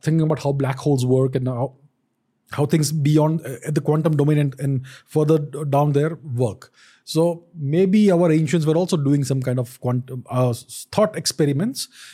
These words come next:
And like, like you say, in philosophy and spirituality, that there's an external universe out there and there's an, there's an entire internal universe within you.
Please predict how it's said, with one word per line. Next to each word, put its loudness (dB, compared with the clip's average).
And -2
like, -2
like -4
you 0
say, 0
in 2
philosophy -2
and 0
spirituality, -2
that -6
there's 0
an -4
external 0
universe 2
out 0
there 2
and -2
there's 2
an, 0
there's -2
an -2
entire -2
internal 0
universe -2
within 2
you. -2